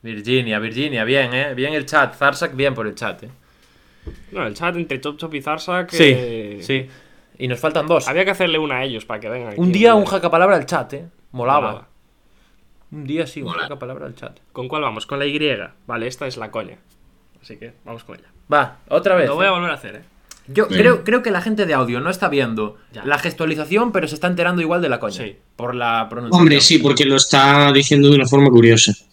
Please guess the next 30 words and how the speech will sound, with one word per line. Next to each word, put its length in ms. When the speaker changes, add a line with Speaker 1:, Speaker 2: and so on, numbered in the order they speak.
Speaker 1:
Hmm. 160
Mira, 220
con 160
Kahoot 340
se 100
puede 140
hacer. 120
Podemos 220
hacer 120
un 80
Kahoot 320
un 100
Speaker 2:
Uy, 60
Speaker 1:
día, 160
¿eh? 60
Speaker 2:
es 60
verdad, 280
también. 200
Speaker 4:
Es 120
verdad. 340
Speaker 1:
Que 80
haya 140
Speaker 2:
Muchas 120
Speaker 1:
gente 220
y 40
Speaker 2:
cosas 120
Speaker 1:
tal, 80
Speaker 2:
en 60
Speaker 1:
sí. 100
Speaker 2:
general. 280